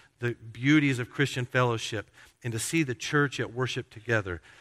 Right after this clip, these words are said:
Uh, there's a lot of ways in which we're a seeker-sensitive church. But I'm not concerned about that. What I'm struck by is the fact that in these stories, Jesus is the seeker.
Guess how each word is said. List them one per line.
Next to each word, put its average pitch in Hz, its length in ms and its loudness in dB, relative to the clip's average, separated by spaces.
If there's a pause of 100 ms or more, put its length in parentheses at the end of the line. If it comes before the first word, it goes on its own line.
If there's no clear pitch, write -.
(140)
Uh, 117 100 -6
there's 123 180 0
a 131 60 0
lot 135 220 8
of 120 100 -2
ways 113 240 0
in 107 120 -10
which 107 220 -10
we're 110 120 -6
a 98 80 -8
seeker-sensitive 98 920 -12
church. - 520 -16 (600)
But 127 100 -8
I'm 151 120 4
not - 340 2
concerned 156 540 0
about 127 460 4
that. 127 340 6
What 123 120 -2
I'm 185 220 2
struck 120 380 -4
by 120 180 6
is 117 120 -2
the 120 80 -8
fact 127 480 0
that 117 180 0
in 113 280 -6
these 160 260 -4
stories, 113 640 -2 (440)
Jesus 139 640 -4 (340)
is 107 520 -2 (580)
the 98 80 -16
seeker. - 540 -8